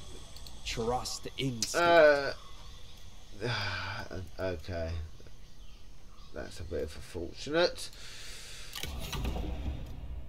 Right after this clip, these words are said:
Speaker 2: Uh, we could get the Emperor seat. <laughs> Lol. A Narman as Emperor. That'd be actually quite hilarious.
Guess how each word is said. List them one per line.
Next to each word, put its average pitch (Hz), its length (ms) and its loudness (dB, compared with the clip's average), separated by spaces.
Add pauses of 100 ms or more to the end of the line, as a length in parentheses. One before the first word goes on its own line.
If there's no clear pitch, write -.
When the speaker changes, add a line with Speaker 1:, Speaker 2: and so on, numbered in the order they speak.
(1700)
Speaker 2:
Uh, 185 500 12
we 156 60 8
could 127 140 0
get 151 200 8
the 123 120 8
Emperor 107 320 0
seat. 101 360 2
<laughs> 151 1600 4
Lol. 117 580 10 (680)
A 135 60 2
Narman 170 680 10
as 151 340 12
Emperor. 117 640 6 (2250)
That'd 123 200 6
be 117 60 8
actually 101 260 4
quite 98 180 4
hilarious. 95 600 4